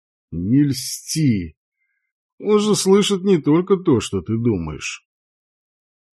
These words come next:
А эти даже не научились пользоваться заложенными коммуникациями. Серые внушили им, что они рабы. Но эти паразиты гораздо ниже по развитию.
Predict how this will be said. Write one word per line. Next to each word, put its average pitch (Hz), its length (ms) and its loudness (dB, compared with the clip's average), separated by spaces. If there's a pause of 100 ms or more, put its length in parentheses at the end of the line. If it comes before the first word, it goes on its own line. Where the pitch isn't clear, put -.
(160)
А 131 120 -2
эти 131 360 -6
даже 120 340 -2
не 135 120 6
научились 135 580 0
пользоваться 127 560 -2
заложенными 123 680 0
коммуникациями. 123 1080 -2 (1500)
Серые 160 600 0
внушили 208 640 2
им, 196 80 4
что 190 240 2
они 156 200 4
рабы. 110 640 0 (1600)
Но 107 180 -6
эти 104 160 -10
паразиты 120 580 -6
гораздо 120 480 -2
ниже 208 360 0
по 233 100 -2
развитию. 202 800 -2